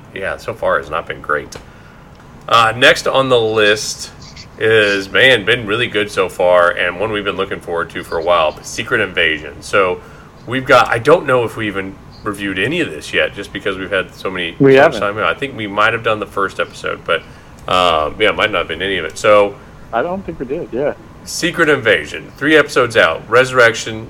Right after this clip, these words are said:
Speaker 1: Promises, Betrayed so far. We get the fourth one tomorrow. Comes out on Wednesdays. Um, this has been good. So Nick Fury's been off-world, in a spaceship, um, trying to find,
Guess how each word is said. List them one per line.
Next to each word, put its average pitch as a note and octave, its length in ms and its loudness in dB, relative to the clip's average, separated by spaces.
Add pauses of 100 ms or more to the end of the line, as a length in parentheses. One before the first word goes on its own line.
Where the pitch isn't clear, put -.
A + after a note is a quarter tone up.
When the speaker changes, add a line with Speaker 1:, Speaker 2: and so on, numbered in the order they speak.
(140)
Speaker 1:
Promises, A2 680 0 (100)
Betrayed F2+ 480 0
so F#2+ 160 -2
far. E2+ 320 0
We F2 80 -6
get F2 140 -10
the A2 80 -6
fourth A#2 400 -4
one A2 580 2 (540)
tomorrow. F#2+ 840 -2 (140)
Comes G2 240 -10
out F2 120 2
on E2 200 -4
Wednesdays. E2 640 -6 (420)
Um, A2 360 6
this C#3+ 180 0
has D#3 100 -4
been B2+ 160 0
good. G#2 240 2
So - 80 -6
Nick A#2+ 240 -2
Fury's B2+ 400 2
been G#2+ 200 2
off-world, G#2 880 2 (480)
in G#2+ 100 0
a G2+ 40 0
spaceship, D3 580 2 (640)
um, F#2 720 6 (120)
trying C3 200 4
to C#3 60 4
find, A#2 600 6